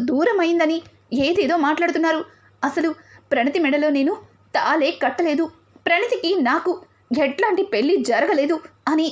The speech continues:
అంటుంటే, మరి ప్రణతి ఎందుకు ఇక్కడి నుంచి రానంటుంది అని అంటుంటే, చూడండి బావగారు,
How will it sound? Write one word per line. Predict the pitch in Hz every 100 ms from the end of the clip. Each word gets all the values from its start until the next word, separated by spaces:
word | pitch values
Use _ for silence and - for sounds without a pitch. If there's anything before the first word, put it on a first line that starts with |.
| -
అంటుంటే, | 269 339 311 302 - - _
మరి | 247 294 285 - _ _ _
ప్రణతి | 262 247 294
ఎందుకు | 277 254 208 - - _ -
ఇక్కడి | - 571 320
నుంచి | 277 427 233
రానంటుంది | 196 302 349 339 311 - - _ 294
అని | 320 330 -
అంటుంటే, | 262 330 277 202 - _ _ _ _ -
చూడండి | 254 311 294
బావగారు, | 247 - 269 262